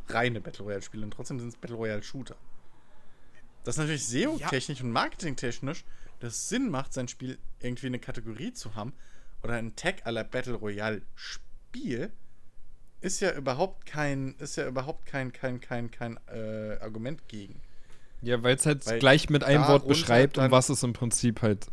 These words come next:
Speaker 1: die Genre
Speaker 3: geht.
Speaker 1: Eben, aber, eben. Aber das ist genauso wie <clears throat> Multiplayer-Spiele
Speaker 3: Ja.
Speaker 1: oder so. Also,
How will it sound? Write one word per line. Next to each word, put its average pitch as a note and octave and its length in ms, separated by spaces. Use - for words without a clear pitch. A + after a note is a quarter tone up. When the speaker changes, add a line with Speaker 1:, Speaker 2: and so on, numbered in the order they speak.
Speaker 1:
die B2+ 100
Genre E3 160
Speaker 3:
geht. G3 240
Speaker 1:
Eben, B2 340
aber, A#2 300
eben. C#3 240
Aber A#2+ 280
das C3 160
ist - 60
genauso C3+ 480
wie B2+ 400
<clears throat> - 360
Multiplayer-Spiele C3 1000
Speaker 3:
Ja. G#2 140
Speaker 1:
oder G2+ 220
so. G2+ 160
Also, A2+ 220